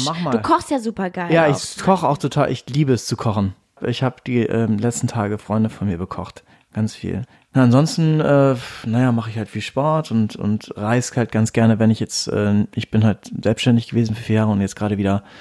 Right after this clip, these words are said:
Speaker 1: nicht mehr und hab jetzt mehr Zeit mal zu reisen und, äh, ich bin halt um die ganze Weltgeschichte ge-, gejettet in meinem Leben schon immer und, und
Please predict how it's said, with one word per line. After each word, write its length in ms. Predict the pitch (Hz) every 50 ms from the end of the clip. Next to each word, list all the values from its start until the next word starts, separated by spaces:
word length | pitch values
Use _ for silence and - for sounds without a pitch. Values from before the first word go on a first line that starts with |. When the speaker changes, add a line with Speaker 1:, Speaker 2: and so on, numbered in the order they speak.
| - - - - - - -
Speaker 1:
nicht 420 | - - 80 98 117 123 - -
mehr 400 | 95 90 85 95 127 139 147 - -
und 180 | - 104 101 95
hab 120 | 117 -
jetzt 160 | 107 - -
mehr 200 | 110 107 107 113
Zeit 300 | - - - 101 101 -
mal 140 | 110 98 92
zu 140 | - - 107
reisen 500 | 92 95 101 104 117 117 113 113 107 104
und, 280 | - 98 101 101 - -
äh, 200 | - 92 80 -
ich 180 | - - - - _ _ _ _ _ - - - - - - _
bin 140 | - - 107
halt 160 | 110 110 101
um 80 | - 104
die 60 | 104
ganze 340 | 98 92 95 - - 101 71
Weltgeschichte 640 | 76 95 98 - - 104 - - 92 - - 95 80
ge-, 240 | 71 76 73 73 90 - _ - - - - - _ _ _ _
gejettet 460 | - 95 - - 95 87 - 98 -
in 80 | - 95
meinem 180 | 92 87 92
Leben 260 | 92 98 98 98 104
schon 160 | 104 - - -
immer 300 | - 107 110 117 117 101
und, 240 | 92 101 98 -
und 240 | - - - 95 92